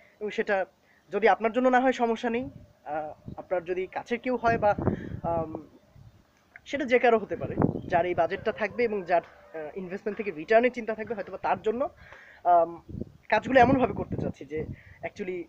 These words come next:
ক্লায়েন্টের জন্য যেন শুধুমাত্র একটা চকচকে ওয়েবসাইটই না, এটা যেন একটা ভালো রিটার্ন এনে দেয়। এবং সেই রিটার্নটা আসলে এনে দিতে পারাটাতে মনে হয় অনেক বেশি স্যাটিসফ্যাকশন থাকবে। এবং of course এই এত বড় প্যাকেজের মধ্যে অনেক ভ্যালু আছে যে,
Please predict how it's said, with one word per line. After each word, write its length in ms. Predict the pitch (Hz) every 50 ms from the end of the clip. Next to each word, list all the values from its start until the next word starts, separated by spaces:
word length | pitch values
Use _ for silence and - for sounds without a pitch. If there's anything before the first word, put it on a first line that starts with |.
| - -
ক্লায়েন্টের 360 | - 175 170 175 170 180 175
জন্য 240 | 156 175 170 170 151
যেন 240 | 160 143 151 147 123
শুধুমাত্র 480 | - - 180 190 185 175 - 175 165
একটা 180 | - - - 170
চকচকে 360 | - 202 - - - - 202
ওয়েবসাইটই 500 | 175 160 165 170 - - 214 202 - 160
না, 160 | 123 147 233 - _ _ - - - - _
এটা 140 | 190 202 196
যেন 80 | 208
একটা 140 | 196 190 196
ভালো 460 | 165 - - 156 175 185 175 175 170 - - _ _ _ - -
রিটার্ন 420 | 185 202 190 240 226 220 208 190
এনে 140 | 156 123 123
দেয়। 220 | - 113 110 110 - _ _ _ - - - - - -
এবং 160 | 165 165 175
সেই 240 | - - 226 220 208
রিটার্নটা 440 | 170 202 196 - 247 247 247 254 240
আসলে 320 | 226 - 226 220 214 208 - -
এনে 220 | 202 202 202 202
দিতে 500 | 185 - - - - - - 208 208 208
পারাটাতে 540 | - 202 190 185 180 185 180 180 175 185 180
মনে 180 | 175 165 - 165
হয় 160 | 151 175 160
অনেক 200 | 147 147 156 151
বেশি 160 | 156 - 170
স্যাটিসফ্যাকশন 540 | 156 - 139 151 - - 185 175 - 202 190
থাকবে। 280 | 190 196 185 190 220 220 - - - - - _
এবং 220 | - 165 175 175 170
of 280 | - 185 - - - 240
course 260 | 254 269 285 277 -
এই 140 | 247 247 233 - _
এত 180 | 208 208 - 233
বড় 360 | 220 220 220 220 220 220 220
প্যাকেজের 500 | 214 - 202 190 - 202 180 190 196 196
মধ্যে 300 | 185 180 170 160 190 185
অনেক 280 | - 156 165 180 180 - 147 143 - -
ভ্যালু 420 | 151 160 185 214 240 285 277 220
আছে 280 | 175 151 - - 170 139
যে, 160 | 143 160